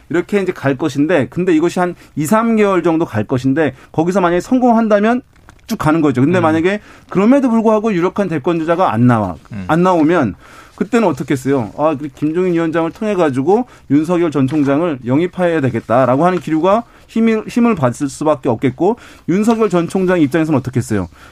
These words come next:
Speaker 1: 나를 중심으로 국민의힘을 컨트롤해 줄 수 있는 김종인 위원장이 필요할 수도 있겠다라고
Speaker 2: 음.
Speaker 1: 생각하면서 윤석열 전 총장과 국민의힘 모두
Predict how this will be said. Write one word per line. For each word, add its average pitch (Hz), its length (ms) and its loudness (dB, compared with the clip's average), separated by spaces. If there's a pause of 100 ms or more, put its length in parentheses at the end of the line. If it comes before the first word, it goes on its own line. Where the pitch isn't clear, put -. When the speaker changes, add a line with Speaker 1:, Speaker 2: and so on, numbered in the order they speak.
(120)
Speaker 1:
나를 151 400 0
중심으로 165 500 -2
국민의힘을 160 600 -2
컨트롤해 220 500 -2
줄 165 120 -2
수 - 160 -4
있는 170 280 0
김종인 156 440 0
위원장이 143 320 2
필요할 190 360 -2
수도 - 220 -6
있겠다라고 127 560 0
Speaker 2:
음. - 20 -4
Speaker 1:
생각하면서 175 640 0 (640)
윤석열 196 520 0
전 165 160 -2
총장과 170 400 -2
국민의힘 175 580 0
모두 165 380 2